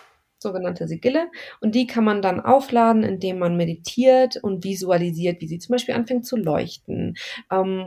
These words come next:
oder zu strahlen oder zu vibrieren. Genau, da, so lädt man sie auf, also durch Visualisierung, und lässt sie dann so lange an einem versteckten Ort, sodass man sie vergessen kann, ähm, bis sich der,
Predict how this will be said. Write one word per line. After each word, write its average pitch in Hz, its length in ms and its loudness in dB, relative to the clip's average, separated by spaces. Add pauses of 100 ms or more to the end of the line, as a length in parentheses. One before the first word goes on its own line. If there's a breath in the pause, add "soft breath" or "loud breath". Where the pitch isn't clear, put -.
oder 196 260 2
zu 240 120 -6
strahlen 196 600 0
oder 190 180 0
zu 196 200 -6
vibrieren. 180 720 2 (300 loud breath)
Genau, 165 200 0
da, 190 300 2 (120)
so 196 440 -2
lädt 185 260 0
man 165 160 0
sie 160 160 -4
auf, 277 180 2
also 170 180 -2
durch 170 200 -10
Visualisierung, 214 880 2 (460 loud breath)
und 226 280 10
lässt 202 280 2
sie 214 80 -4
dann 190 180 0
so 226 180 2
lange 220 520 2
an 196 180 -4
einem 180 400 -4
versteckten 233 680 -4
Ort, 262 360 2
sodass 214 240 -6
man 190 100 -2
sie 170 100 -8
vergessen 240 560 -2
kann, 220 360 0 (400 loud breath)
ähm, 190 360 2
bis 202 200 -4
sich 190 240 -4
der, 170 460 0